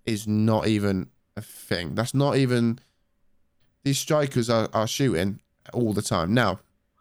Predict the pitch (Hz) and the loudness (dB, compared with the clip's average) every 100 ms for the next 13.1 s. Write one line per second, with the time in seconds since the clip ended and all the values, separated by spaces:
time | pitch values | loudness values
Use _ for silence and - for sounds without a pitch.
0 | _ _ _ - - 151 175 160 135 165 | _ _ _ -10 -2 2 4 4 4 2
1 | 151 120 95 120 - _ _ _ _ - | 0 -2 -2 -2 -6 _ _ _ _ -6
2 | 113 110 110 143 139 135 120 - 131 165 | 0 2 2 0 0 0 0 0 -2 0
3 | 160 131 127 117 - - 127 - 78 95 | 2 0 -2 -4 -4 -2 -2 -2 -2 -2
4 | - 107 98 85 - 95 65 - - 104 | -2 -2 0 -2 -2 -4 -4 -6 -4 0
5 | 101 110 107 104 101 110 - - 110 107 | 2 2 2 0 0 -4 -4 -6 -6 -4
6 | - 98 95 - 117 - - - _ _ | -2 -2 -2 -2 -4 -4 -10 -18 _ _
7 | _ _ _ _ - - - _ _ _ | _ _ _ _ -8 -8 -8 _ _ _
8 | 123 131 101 90 139 - 135 117 107 101 | -2 0 2 2 2 2 0 0 -2 -2
9 | 110 - 131 - 110 107 117 117 98 87 | -2 0 -2 2 2 4 4 2 0 -2
10 | - 117 117 - 107 104 101 90 - 110 | 2 2 2 0 -2 0 0 0 -2 0
11 | 107 98 80 76 - 57 - - - _ | 2 2 0 0 -2 -6 -8 -10 -14 _
12 | _ _ - 92 92 - 107 101 101 92 | _ _ -6 -4 -4 -2 -4 -2 0 0
13 | 85 | -2